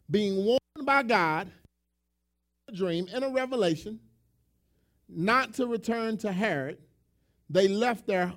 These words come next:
own country, what was familiar to them, by another way. I want to make sure that you understand something. One of the best ways to worship God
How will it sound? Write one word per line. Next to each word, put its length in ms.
own 400
country, 400
what 240
was 140
familiar 560
to 160
them, 320
by 520
another 360
way. 220
I 40
want 160
to 60
make 140
sure 160
that 240
you 100
understand 540
something. 420
One 200
of 60
the 120
best 560
ways 420
to 140
worship 540
God 400